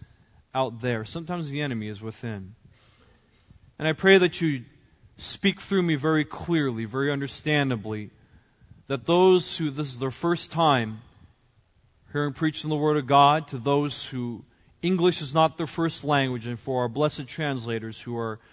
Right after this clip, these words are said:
translating the Word of God simultaneously right now, that it would be easily understood, and that it would be felt to the heart, and felt to the core, Lord God,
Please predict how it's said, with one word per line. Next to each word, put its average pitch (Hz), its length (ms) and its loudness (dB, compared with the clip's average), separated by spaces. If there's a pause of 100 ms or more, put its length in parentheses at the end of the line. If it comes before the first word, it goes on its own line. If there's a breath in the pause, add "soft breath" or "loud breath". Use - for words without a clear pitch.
(260 soft breath)
translating 143 580 0
the 127 60 -2
Word 123 240 -2
of 120 60 -6
God 120 240 0
simultaneously 131 1040 -6
right 120 320 -2
now, 113 380 -8 (800 soft breath)
that 143 120 0
it 156 60 4
would 156 160 2
be 156 240 0
easily 175 240 0
understood, 143 680 -2 (1000)
and 139 100 -4
that 151 80 2
it 170 60 2
would 165 160 2
be 143 100 -4
felt 175 400 2
to 151 120 -6
the 123 120 -2
heart, 120 440 -2 (760)
and 127 80 -14
felt 180 300 0
to 175 100 -6
the 139 80 -6
core, 151 400 0
Lord 110 300 -8
God, 110 320 -6